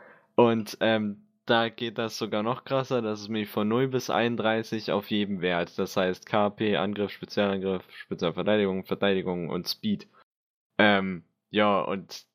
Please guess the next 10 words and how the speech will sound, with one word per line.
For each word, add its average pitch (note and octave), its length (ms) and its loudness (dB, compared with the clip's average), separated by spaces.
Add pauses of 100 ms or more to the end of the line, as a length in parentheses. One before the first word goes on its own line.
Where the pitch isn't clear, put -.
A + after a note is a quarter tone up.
(140)
dann G#2 380 0 (260)
gibt's - 360 -14
natürlich G2+ 560 -4
das G2 280 -4
ganze G2+ 320 -2
Gezüchte-Dingens, C3+ 1200 -4
wo G#2+ 180 0
du, G#2 320 0
ähm, F#2+ 320 0
dann, F2+ 420 -2